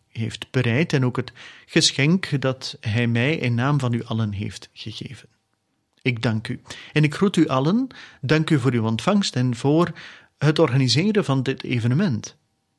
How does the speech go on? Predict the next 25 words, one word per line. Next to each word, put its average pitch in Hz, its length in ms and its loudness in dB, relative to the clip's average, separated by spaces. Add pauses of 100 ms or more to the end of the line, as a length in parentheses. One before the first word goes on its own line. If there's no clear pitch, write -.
(100)
dat 135 200 0
ons 139 200 2
herinnert 127 680 -2 (360)
aan 135 140 2
de 127 80 0
centrale 120 580 0
plaats 143 420 0
die 127 140 2
de 113 140 -4
Eucharistie 160 840 0
inneemt 123 540 0 (240)
in 139 120 2
het 113 180 0
leven 107 380 -2
van 101 140 -8
de 101 100 -8
kerk. - 480 -10 (2500)
Ik 156 180 0
wil 220 180 4
graag 160 400 0
enkele 131 480 2
gedachten 117 580 0
met 107 160 -2
u 127 60 2
delen. 113 360 -2